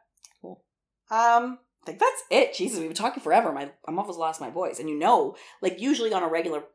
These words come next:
Speaker 2: episode of this podcast, I'm, like, really doing my best to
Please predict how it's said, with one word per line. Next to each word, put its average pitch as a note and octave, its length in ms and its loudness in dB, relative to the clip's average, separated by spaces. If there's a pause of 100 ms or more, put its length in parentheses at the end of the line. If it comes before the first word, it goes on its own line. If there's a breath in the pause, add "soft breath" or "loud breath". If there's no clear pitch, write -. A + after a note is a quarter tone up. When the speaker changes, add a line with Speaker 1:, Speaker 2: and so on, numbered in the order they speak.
(100)
Speaker 2:
episode D3 300 -8
of B2+ 60 -6
this - 120 -14
podcast, C3+ 500 -8
I'm, C3+ 120 -8
like, B2 220 -10 (520)
really D#3 380 0
doing C#3+ 260 -6
my C#3+ 120 -4
best - 380 -6
to B2 140 -10